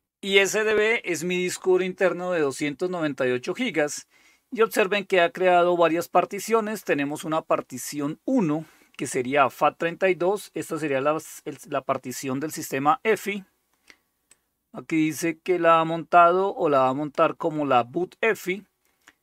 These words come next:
Esta partición uno tiene dos, novecientos setenta y seis megas. Ha creado una partición dos tam-,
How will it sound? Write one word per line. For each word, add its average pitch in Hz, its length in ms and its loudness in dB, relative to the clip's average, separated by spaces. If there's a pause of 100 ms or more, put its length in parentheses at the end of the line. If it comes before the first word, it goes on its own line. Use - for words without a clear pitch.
(580)
Esta 165 280 -2
partición 156 580 -2
uno 190 420 -2
tiene 151 800 -4
dos, 135 500 -4
novecientos 160 800 -2
setenta 143 420 -4
y 127 80 -2
seis 151 260 -6
megas. 156 540 -4 (580)
Ha 139 140 -2
creado 165 260 4
una 170 240 0
partición 160 760 0
dos 190 480 0
tam-, 151 280 -6